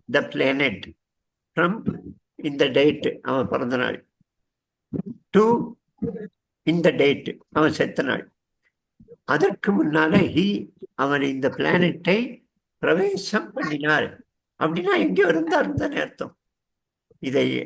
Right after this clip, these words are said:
நுழைந்தார் இந்த கிரகத்தில், அப்புறம் இதை விட்டு போய்விட்டார். மரணம். போய்விட்டார்னு சொன்னா அழித்து போனார் இல்ல, அவர் இருக்கிறார் எங்கேயோ, வேற ஒரு ரூபத்துல, வேற எங்கேயோ. ஆனா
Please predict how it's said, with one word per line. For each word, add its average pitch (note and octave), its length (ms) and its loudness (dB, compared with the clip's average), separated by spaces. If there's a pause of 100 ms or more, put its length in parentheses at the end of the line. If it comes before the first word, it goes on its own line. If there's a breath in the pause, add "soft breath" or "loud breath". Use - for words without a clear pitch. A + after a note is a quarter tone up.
நுழைந்தார் D#3+ 760 0
இந்த C3 160 -8 (360)
கிரகத்தில், B2 520 0 (720 loud breath)
அப்புறம் F3 360 2
இதை E3+ 200 2
விட்டு C3+ 360 2 (500)
போய்விட்டார். D#3+ 640 4 (480)
மரணம். C3+ 420 2 (1700 loud breath)
போய்விட்டார்னு F#3+ 840 6
சொன்னா A#2+ 260 0 (120)
அழித்து D3+ 380 0
போனார் D#4 400 0
இல்ல, C#3 160 -6 (220)
அவர் C#3+ 200 -4
இருக்கிறார் D#4+ 540 -2
எங்கேயோ, E3+ 240 0 (120)
வேற B2 240 0
ஒரு - 160 -6 (240)
ரூபத்துல, B2+ 400 -4 (120)
வேற A2 160 -2
எங்கேயோ. G#2+ 220 -4 (840)
ஆனா - 140 2